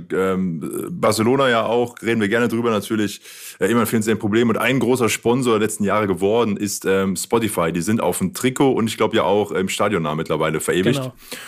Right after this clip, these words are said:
Speaker 1: Und anlässlich, äh, des letzten El Clasico, was, ähm, vergangenen Sonntag war, sprich, äh, gestern, hat man sich überlegt, äh, wir packen, äh, Drake beziehungsweise das, äh, Logo seines Labels, die, ähm, O W O-Eule,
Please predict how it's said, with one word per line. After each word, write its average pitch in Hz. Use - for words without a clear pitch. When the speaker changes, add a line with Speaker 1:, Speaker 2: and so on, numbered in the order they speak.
Speaker 1:
Und 95
anlässlich, 107
äh, 95
des 92
letzten 95
El 90
Clasico, 98
was, -
ähm, 85
vergangenen 87
Sonntag 90
war, 82
sprich, 82
äh, 80
gestern, 92
hat 117
man 117
sich 101
überlegt, 107
äh, 95
wir 113
packen, 113
äh, 95
Drake 107
beziehungsweise 98
das, 92
äh, 92
Logo 107
seines 92
Labels, 98
die, 90
ähm, 85
O 92
W 92
O-Eule, 92